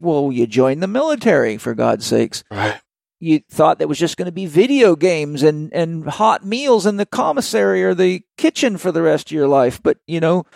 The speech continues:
Speaker 1: I've worked with many people that came back with P T S D from battlefield trauma that straight up told me, "I joined the military with the intention of getting a vocation,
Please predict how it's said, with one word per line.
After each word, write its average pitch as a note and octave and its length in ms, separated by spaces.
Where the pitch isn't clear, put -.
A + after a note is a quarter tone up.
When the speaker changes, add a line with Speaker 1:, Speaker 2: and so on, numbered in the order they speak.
Speaker 1:
I've B3 180
worked D#3+ 220
with G3 160
many A#3+ 360
people C#3 320
that - 180
came C#3+ 220
back B2 220
with C3 160
P C3+ 160
T C3 180
S A2 140
D A#2+ 260
from C3+ 300
battlefield B2+ 640
trauma B2 420
that B2 200
straight D3+ 460
up - 160
told C4 260
me, A3+ 180
"I C#3+ 120
joined G3+ 360
the F#3 60
military D#3 800
with D3 160
the D#3 140
intention D#3 520
of C3 160
getting C#3+ 300
a C3 60
vocation, B2+ 840